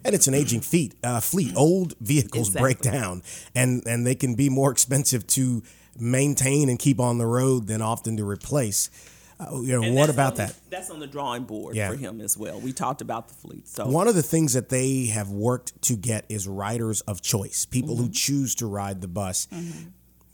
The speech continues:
Speaker 1: I think that there is something about that that may be difficult for them to fix, and it's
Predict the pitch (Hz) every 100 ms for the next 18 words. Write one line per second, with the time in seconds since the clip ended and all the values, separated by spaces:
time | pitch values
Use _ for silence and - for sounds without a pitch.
0 | - 143 156 208 226 160 - 147 139 131
1 | 131 117 110 110 101 - _ _ _ _
2 | _ _ _ - - 160 170 165 123 120
3 | 117 117 120 113 139 151 135 - 107 98
4 | 135 127 113 107 - 120 104 110 104 -
5 | 107 - 113 - - 139 123 -